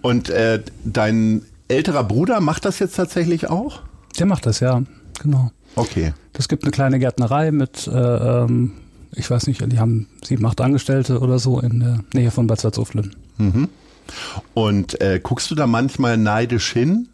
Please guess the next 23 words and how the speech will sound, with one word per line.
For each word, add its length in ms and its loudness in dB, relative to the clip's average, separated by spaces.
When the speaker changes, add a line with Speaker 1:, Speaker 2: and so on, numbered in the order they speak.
Speaker 1:
so 220 -2
aufgrund 500 -2
der 220 2
Sicherheit, 920 0
oder 320 0
bist 300 -4
du 100 2
eher 220 0
froh, 640 0
diesen 280 0
Zwängen 580 0
von 220 0
Selbstständigkeit 1300 0
und 360 0
dann 640 2
das 200 -2
Erbe 380 0
verwalten 600 0
sozusagen, 1400 0
dem 240 2
entkommen 560 2
zu 180 -6
sein? 460 -2